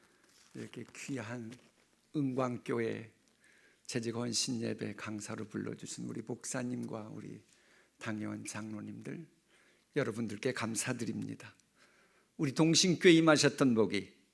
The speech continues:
은광교회에도 자자손손 임하기를 소원합니다. 이 발터 베냐민이라고 하는 사람이 있습니다.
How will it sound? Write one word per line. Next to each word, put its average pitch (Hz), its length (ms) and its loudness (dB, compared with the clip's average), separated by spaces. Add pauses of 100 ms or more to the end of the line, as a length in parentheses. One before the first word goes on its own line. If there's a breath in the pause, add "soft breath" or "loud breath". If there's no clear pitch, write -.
(260)
은광교회에도 135 1040 2
자자손손 127 680 2
임하기를 117 640 0 (320 loud breath)
소원합니다. 101 1080 4 (1000 loud breath)
이 175 80 4
발터 131 720 8
베냐민이라고 120 880 4
하는 110 240 -2
사람이 117 480 -4
있습니다. - 640 -6